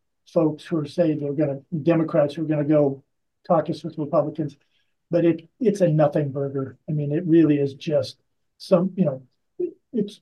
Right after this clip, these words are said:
press building something up because they're desperate for a story.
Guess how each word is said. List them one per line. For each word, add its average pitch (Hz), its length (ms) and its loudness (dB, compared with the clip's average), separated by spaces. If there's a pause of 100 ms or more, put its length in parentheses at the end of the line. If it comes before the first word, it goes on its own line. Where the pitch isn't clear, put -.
press 185 360 6
building 165 520 2
something 156 380 -2
up 151 160 2
because 156 260 -4
they're 147 140 -4
desperate 139 480 -4
for 139 140 -14
a 120 40 -14
story. 120 320 -18